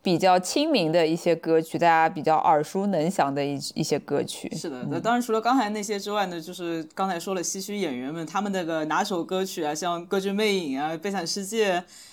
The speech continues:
Speaker 2: 呃，这些歌都是有的。
Speaker 1: 嗯，嗯。是的，是的，还有这个，呃，了不起的盖茨比，
Speaker 2: 嗯。
Speaker 1: 呃，也有这歌曲会进行演唱。
Speaker 2: 是的。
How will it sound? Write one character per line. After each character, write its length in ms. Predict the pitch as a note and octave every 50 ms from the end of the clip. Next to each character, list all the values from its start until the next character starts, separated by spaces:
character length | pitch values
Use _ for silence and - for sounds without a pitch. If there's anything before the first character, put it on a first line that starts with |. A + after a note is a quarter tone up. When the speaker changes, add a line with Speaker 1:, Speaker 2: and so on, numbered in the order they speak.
| - -
Speaker 2:
呃， 180 | - D#3 D3
这 120 | - G3 F3+
些 120 | F#3 F#3+
歌 160 | F#3 F#3+ F#3+
都 120 | G3 G#3+ G#3+
是 100 | G#3+ A3+
有 180 | F#3+ D#3+ A#2
的。 220 | - B2+ C3+ E3+ G3 - - _ _ _ _ _ _ _ _ _ _ _ _
Speaker 1:
嗯， 580 | - G3 F#3+ F#3 F3 E3 D#3+ D3+ D3+ D3 C#3+ -
嗯。 280 | - D3+ D3 C#3+ C#3 F3 - _ _ _ _ _ _ _ - - _ _ _ _ _ _ _
是 160 | - - F#3
的， 120 | D#3+ D3+
是 160 | D3 - - E3+
的， 160 | D#3+ D3+ D#3
还 200 | D#3 F3+ F#3 G#3
有 200 | A3 G#3+ G3 F#3
这 220 | F#3 - A3+ A3
个， 480 | G#3+ G#3 G3 F3+ F3 E3 D#3 D3+ - -
呃， 300 | - D#3+ D#3+ D#3 D#3 D3+
了 240 | D3 D#3 D#3 D3 D#3+
不 80 | F3+ B3+
起 160 | B3+ - E3+
的 100 | E3 E3
盖 240 | E3+ D4+ E4+ E4 B3+
茨 220 | A#3+ - - -
比， 380 | F3 - E3 C#3 F2 F#2 - -
Speaker 2:
嗯。 300 | A3+ B3 G#3+ D3+ - -
Speaker 1:
呃， 300 | - - D3 D3 C#3+ C3+
也 240 | C3+ D3+ D#3 D3+ D#3
有 260 | D#3+ D#3+ D3 D3 -
这 180 | - C#3 - D3
歌 240 | C#3+ - - D#3 D#3
曲 280 | D#3 - - - D3
会 400 | C#3 - - D#3 C#3+ C3+ C3+ C3+
进 260 | - - - D#3+ D3 D3
行 260 | - D3+ C#3 C3+ C#3+
演 240 | D3 D3 - G#2+ C#3
唱。 380 | - - F3 D#3 D3+ - D#3+ -
Speaker 2:
是 140 | - -
的。 280 | E3+ - G2 F#2+ - -